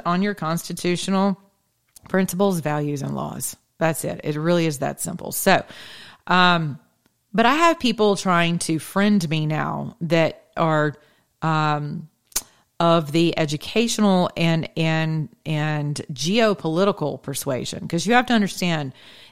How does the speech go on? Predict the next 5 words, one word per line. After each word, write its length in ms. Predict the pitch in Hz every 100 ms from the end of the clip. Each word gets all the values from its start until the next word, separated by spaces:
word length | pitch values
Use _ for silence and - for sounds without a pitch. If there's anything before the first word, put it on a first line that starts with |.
| _
this 360 | 170 180 320 440
is 140 | 262 -
also 840 | 175 196 190 175 156 147 135 131 - _ _ - -
very 400 | 143 185 254 208
military 1000 | 151 165 170 151 - 143 131 120 135